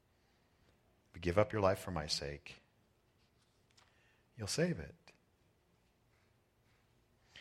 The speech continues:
And so God will not love you more or me more if we have more money or a better job, bigger church, you know. He will never love you more than he does now. And that means you can be real about the life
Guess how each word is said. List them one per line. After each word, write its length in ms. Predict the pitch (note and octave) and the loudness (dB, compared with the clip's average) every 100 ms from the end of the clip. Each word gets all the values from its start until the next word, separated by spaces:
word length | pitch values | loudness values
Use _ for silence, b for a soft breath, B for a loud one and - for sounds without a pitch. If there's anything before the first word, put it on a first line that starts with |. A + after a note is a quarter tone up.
| B B B D3 | B B B 4
And 100 | C3+ | 8
so 140 | D3 | 10
God 340 | D3+ E3 E3+ | 12 12 12
will 140 | D#3 E3 | 12 8
not 200 | D3+ D#3+ | 8 8
love 220 | B2+ B2+ | 8 8
you 220 | A#2+ B2 | 4 2
more 280 | A2 G#2 G#2+ G#2+ | 2 0 -2 -2
or 180 | G#2 A#2 | 0 2
me 180 | G#2 A2 | 0 0
more 460 | F#2 F#2 F#2 F#2+ | 0 2 2 2
if 200 | F#2+ - | 0 -2
we 120 | G#2+ | -2
have 200 | F2+ F#2 | 0 0
more 160 | F#2+ G2+ | 0 0
money 360 | F2 E2+ E2+ F2 | 0 -2 -2 -4
or 80 | |
a 40 | F2+ | -2
better 240 | E2+ G2+ | 0 0
job, 440 | F2+ D#2 D#2+ E2 E2 | 0 0 0 -2 -2
bigger 260 | D#2 F#2+ | -2 0
church, 800 | F#2+ - D#2 D#2+ D#2 - - - | 0 -2 -2 -4 -6 -6 -6 -6
you 140 | E2+ D#2+ | -6 -6
know. 420 | D#2+ D#2+ E2 E2 - b b b b b b b b | -6 -6 -8 -12 -20 b b b b b b b b
He 120 | G2+ | -8
will 140 | F2 | -6
never 280 | D#2+ E2+ F#2+ | -4 -4 -2
love 300 | F2 F2 F2 F2+ | 0 0 0 -4
you 360 | G2 F#2+ F#2+ F#2 | -6 -4 -6 -8
more 240 | F2 E2 E2 | -8 -6 -4
than 180 | E2+ | -6
he 140 | D#2+ E2+ | -10 -8
does 300 | D#2 D2+ E2+ | -6 -6 -6
now. 540 | F#2+ A#2 D#2 D2 D#2+ D#2+ _ _ _ _ _ _ B B B B | -6 -4 -6 -8 -14 -20 _ _ _ _ _ _ B B B B
And 240 | B2 B2 | 4 8
that 220 | B2+ F#3 B2+ | 8 8 6
means 260 | C3+ B2+ | 0 2
you 80 | C3+ | 0
can 140 | C#3+ | 2
be 140 | C#3 C3+ | 2 4
real 260 | D#3+ A#3+ | 4 4
about 260 | F3 G2 E2+ | 4 2 2
the 80 | F2 | 0
life 440 | D#2 C#2+ D#2 - | 0 0 -4 -10